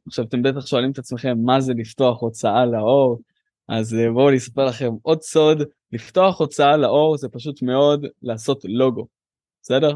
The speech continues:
זה היום מה שנקרא לפתוח הוצאה לאור, התחום הזה הוא כל כך פרוץ,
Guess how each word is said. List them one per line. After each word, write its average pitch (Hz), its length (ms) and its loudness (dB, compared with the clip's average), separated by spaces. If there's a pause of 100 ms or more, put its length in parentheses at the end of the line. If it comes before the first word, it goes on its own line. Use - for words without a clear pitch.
זה 131 260 2
היום 139 300 2
מה 131 80 -4
שנקרא 127 400 -2
לפתוח 123 440 -2
הוצאה 120 380 -2
לאור, 139 440 2 (300)
התחום 151 320 -2
הזה 139 160 0
הוא 127 140 2
כל 151 220 2
כך 131 140 -10
פרוץ, 147 600 -2